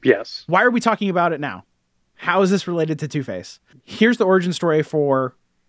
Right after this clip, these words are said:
Speaker 2: the Black Bat. And by the way, remember, September of nineteen thirty-nine,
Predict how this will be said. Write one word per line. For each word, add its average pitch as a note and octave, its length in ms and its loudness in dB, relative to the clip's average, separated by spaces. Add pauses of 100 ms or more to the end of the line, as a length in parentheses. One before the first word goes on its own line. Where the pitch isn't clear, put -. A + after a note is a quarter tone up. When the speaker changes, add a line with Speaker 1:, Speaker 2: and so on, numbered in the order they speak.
(120)
Speaker 2:
the - 60 -6
Black B2+ 240 -4
Bat. - 180 -8
And D#3+ 80 -2
by F3+ 120 2
the F#3+ 60 -2
way, D#3 420 0
remember, D3 440 -4 (260)
September G3 380 -2
of F3 80 -2
nineteen E3+ 280 -4
thirty-nine, D#3 640 -4